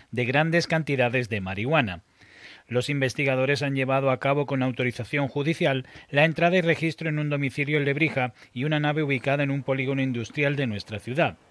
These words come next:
En los registros han sido localizados dos completas instalaciones dirigidas al cultivo acelerado de cannabis,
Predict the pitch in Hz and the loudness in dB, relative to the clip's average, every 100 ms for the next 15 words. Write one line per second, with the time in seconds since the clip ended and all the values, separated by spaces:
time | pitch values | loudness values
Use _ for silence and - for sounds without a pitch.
0 | _ _ - - - 104 113 117 - 113 | _ _ -20 -20 -10 -6 -2 -2 -4 -4
1 | 107 120 151 139 - 156 147 135 127 143 | -4 -2 -2 -2 -2 -2 -2 -2 -2 -2
2 | 135 131 123 120 - 139 165 120 143 147 | -2 0 -2 -2 -2 0 0 0 -2 -2
3 | 151 123 139 139 143 135 131 123 117 139 | -4 -4 -4 -4 -6 -6 -4 -2 -2 -2
4 | 147 147 123 - 143 147 135 117 120 143 | -2 -2 -4 -2 -4 -2 -4 -6 -8 -4
5 | 139 123 151 147 135 139 143 117 113 117 | -4 -2 -2 -2 0 0 0 -2 -2 0
6 | 165 131 110 | 0 0 -4